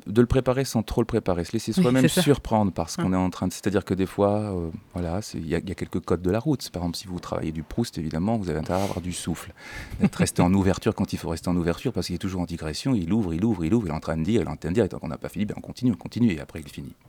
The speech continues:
Speaker 1: on ferme. Donc vous avez, c'est, c'est ce que j'appelle du code de la route, donc je me fais des petits
Speaker 2: Mhm.
Speaker 1: systèmes, des petits signes,
Speaker 2: Faut
Speaker 1: mais
Speaker 2: comprendre le système.
Speaker 1: Exactement.
Speaker 2: Voilà.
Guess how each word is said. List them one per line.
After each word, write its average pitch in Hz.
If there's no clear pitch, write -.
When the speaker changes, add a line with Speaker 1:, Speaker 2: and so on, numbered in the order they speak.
Speaker 1:
on -
ferme. -
Donc 101
vous 95
avez, 87
c'est, 87
c'est -
ce -
que -
j'appelle 98
du 95
code 95
de 95
la 95
route, 95
donc 85
je -
me 82
fais 92
des 85
petits 156
Speaker 2:
Mhm. 156
Speaker 1:
systèmes, 151
des 92
petits 98
signes, 185
Speaker 2:
Faut 175
Speaker 1:
mais 147
Speaker 2:
comprendre 165
le 147
système. 131
Speaker 1:
Exactement. 107
Speaker 2:
Voilà. 120